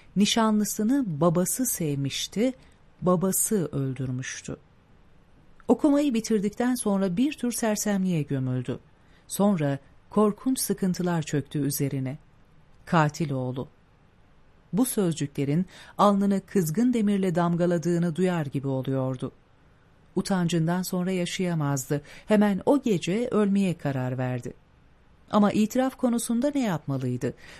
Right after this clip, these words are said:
Bulduğu bu belgeyi açıkta bırakırsa kendi babasının muhbiri olacak, yok ederse onun yerine bir suçsuzun işkencesinin sonsuza dek sürmesine neden olacaktı.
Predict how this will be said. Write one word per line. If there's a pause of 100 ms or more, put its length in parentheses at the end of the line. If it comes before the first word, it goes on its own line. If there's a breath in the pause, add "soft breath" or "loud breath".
Bulduğu
bu
belgeyi
açıkta
bırakırsa (240 soft breath)
kendi
babasının
muhbiri
olacak, (280 loud breath)
yok
ederse (240 loud breath)
onun
yerine
bir
suçsuzun
işkencesinin
sonsuza
dek
sürmesine
neden
olacaktı.